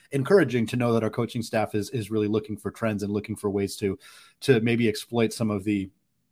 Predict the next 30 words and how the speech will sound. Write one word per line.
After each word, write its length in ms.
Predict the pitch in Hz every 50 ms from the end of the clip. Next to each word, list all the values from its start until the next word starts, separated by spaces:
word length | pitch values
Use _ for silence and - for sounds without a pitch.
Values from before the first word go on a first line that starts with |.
| _ _ _ _ _ _ _ - -
rules 300 | 135 135 135 131 117 107
in 120 | 123 120 113
college 300 | - 117 113 110 98 92
basketball 460 | 113 110 113 - - 113 110 107 107
to, 180 | - - 113 104
to 160 | - - 113
gain 260 | 104 104 113 113 110
an 120 | 110 107 107
advantage, 440 | 101 92 107 110 113 110 101 90
especially 400 | - - - - 110 107 - 117
as 60 | 101 101
a 40 |
school 200 | 98 - - 110
that 100 | 101 98
doesn't 200 | 104 104 101 98
have 160 | 98 107 101 101
as 100 | 95 98
much 200 | 104 101 98 - - - - - - _
financial 520 | - 127 127 120 117 113 113 - 117 110
backing 480 | 110 107 113 110 107 113 - 123 110 107
and 100 | 104 107
resources 600 | 117 123 110 - - 110 104 101 - 113 101 98
as 120 | 104 92
other 160 | 104 98 101 92
programs 480 | - 113 104 95 - 98 95 92 107
do, 180 | 156 220 214 175
which 160 | 135 120 127
is 180 | 120 104 - -
very 380 | 117 101 95 139 151 139 117 101
critical 500 | - - 110 - - - 98 95 98